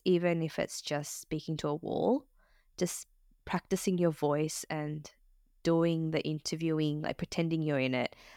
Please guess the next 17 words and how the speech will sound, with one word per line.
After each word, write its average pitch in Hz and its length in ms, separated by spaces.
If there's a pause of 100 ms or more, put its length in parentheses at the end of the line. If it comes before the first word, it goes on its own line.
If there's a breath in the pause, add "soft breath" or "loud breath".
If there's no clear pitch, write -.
(180 soft breath)
I 160 60
think - 260
that 143 180
really 151 220
helped. 156 480 (480 soft breath)
Um, 156 420 (360)
I 208 60
thought 359 300
a 302 80 (140)
really 202 440
good 175 240 (100)
tip - 280 (160)
that 143 240 (220)
I 147 540 (180)
heard 147 520
was 160 320
that 151 280